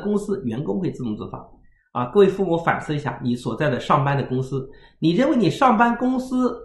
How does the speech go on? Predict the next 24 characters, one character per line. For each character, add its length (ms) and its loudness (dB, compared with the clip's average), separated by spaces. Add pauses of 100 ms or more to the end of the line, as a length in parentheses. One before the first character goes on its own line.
员 260 2
工 320 -2
自 240 -6
动 220 2
自 220 -6
发 260 4
的， 160 -4 (340)
你 120 -4
就 160 -2
打 200 -2
一 100 -6
个 100 -2
三。 360 0 (640)
如 300 4
果 160 2
你 200 2
的 180 2
上 260 4
班 200 2
公 160 0
司 340 -6
啊， 300 -10
也 180 4
是 280 0